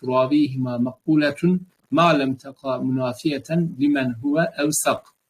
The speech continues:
Evet arkadaşlar, bu hafta sikanın ziyadesi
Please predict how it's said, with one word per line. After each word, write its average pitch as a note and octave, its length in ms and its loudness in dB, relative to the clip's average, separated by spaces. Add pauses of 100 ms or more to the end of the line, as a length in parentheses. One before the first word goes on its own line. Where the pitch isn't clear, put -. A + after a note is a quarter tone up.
(920)
Evet E3 300 2
arkadaşlar, B2+ 580 -6
bu D#3+ 140 4
hafta D3+ 460 0 (440)
sikanın D3+ 840 0
ziyadesi C3+ 880 0